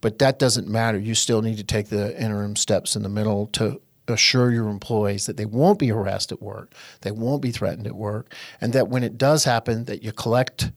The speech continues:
their side of the story and what's going on, you do some investigation, you take some proactive steps, and you have a little, a few protocols in place in case something goes wrong,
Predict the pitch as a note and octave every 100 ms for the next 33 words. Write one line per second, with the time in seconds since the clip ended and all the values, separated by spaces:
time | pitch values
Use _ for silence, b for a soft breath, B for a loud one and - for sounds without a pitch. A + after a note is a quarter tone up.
0 | - G#2+ B2 - C3+ C#3+ D3+ - D3 C3+
1 | C3+ C3 - A2+ A#2+ - C3 B2+ B2 B2
2 | G#2+ A#2 B2+ C#3+ C#3 C#3 C#3 - C3+ A2
3 | A2 A2+ A2 G#2 b b b b b b
4 | b A2+ A2 B2+ B2 - D#3 C#3+ - _
5 | _ - C3+ C3+ C3+ D3 D#3+ - - A2
6 | G#2 - - - B B B B C3 B2+
7 | D3 C#3 C3 A#2+ B2 C#3 B2+ B2+ A#2 A#2
8 | G#2+ A2 G#2+ A2 G#2+ - - - A2+ -
9 | A2+ A2 - A2+ A2 A#2 A2 G#2+ A2+ A2+
10 | - G#2 G2+ -